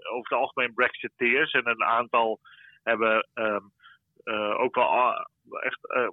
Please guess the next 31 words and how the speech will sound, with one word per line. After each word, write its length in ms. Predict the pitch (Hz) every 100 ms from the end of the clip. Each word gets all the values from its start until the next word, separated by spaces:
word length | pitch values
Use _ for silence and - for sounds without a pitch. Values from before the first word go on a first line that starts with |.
| - -
serieuze 760 | 120 151 135 131 135 117 117 -
twijfels 500 | 139 139 143 131 -
of 220 | 117 117
er 120 | 135
überhaupt 460 | 139 123 143 190 147
een 100 | 131
deal 260 | 127 123
moet 180 | 110 110
worden 240 | 110 104
gemaakt 360 | - 113 107 101
met 140 | - 104
de, 380 | 104 107 113 113
met, 200 | 110 104 -
eh, 100 | -
de 260 | 107 101 113
Europese 480 | 135 127 127 113 -
Unie. 520 | 139 127 107 131 156
En, 460 | 131 123 120 117 117
eh, 800 | 120 113 110 107 107 104 104 104
eh, 60 | - 117 110
en 200 | - 131
die 100 | 131
mensen 380 | 135 143 - 139
die, 320 | 127 127 127
eh, 180 | 135 131 123 131 - - - -
zeggen 440 | - 147 143 -
ook 140 | 156
elke 320 | - 151 143 135
keer 240 | 135 139
van, 120 | 139
"Nou, 180 | 135 139